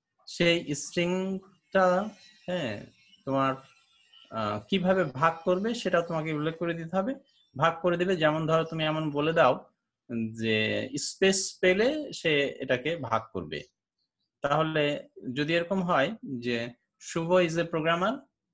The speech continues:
তাহলে শুভ স্পেস পেল, তাহলে শুভ এটা একটা টোকেন, শুভ এটা একটা টোকেন, যেহেতু স্পেস পেয়েছে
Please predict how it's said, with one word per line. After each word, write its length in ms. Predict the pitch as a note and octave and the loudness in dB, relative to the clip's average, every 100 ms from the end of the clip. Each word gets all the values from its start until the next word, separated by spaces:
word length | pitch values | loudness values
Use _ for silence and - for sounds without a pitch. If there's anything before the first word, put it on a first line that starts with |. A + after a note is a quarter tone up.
| _ _ _ - | _ _ _ 0
তাহলে 520 | C3+ D3 D3+ C#3+ C3+ G#2 | 2 2 2 0 -2 -10
শুভ 380 | C3 - F3 D#3 F3 G3+ C#4+ - _ _ _ _ C3+ | -14 -8 -4 2 4 4 2 -12 _ _ _ _ -12
স্পেস 520 | - - F3 E3+ - | -6 -2 0 -2 -2
পেল, 260 | F#3+ G#3 C#4+ - _ - | 0 2 0 -6 _ -4
তাহলে 160 | C#3+ | -4
শুভ 340 | C#3 E3+ D#3 D#3 | -2 -2 0 2
এটা 200 | C#3+ C3+ | 4 2
একটা 180 | - | 0
টোকেন, 500 | B2 B2 - E2+ - - _ _ _ _ _ _ _ | -2 -2 -2 -4 -6 -14 _ _ _ _ _ _ _
শুভ 280 | - C#3 F3 | -2 2 4
এটা 240 | F3 E3+ | 4 4
একটা 180 | E3 F3+ | 0 0
টোকেন, 440 | F3 F3 G#3 C#4+ - _ _ _ _ _ _ A#2 | 0 2 2 0 -4 _ _ _ _ _ _ 0
যেহেতু 300 | C3+ C#3 D3+ | 0 2 -4
স্পেস 400 | - F3+ F3+ - | -2 0 0 0
পেয়েছে 440 | F#3 F#3 C#4+ | 2 2 -2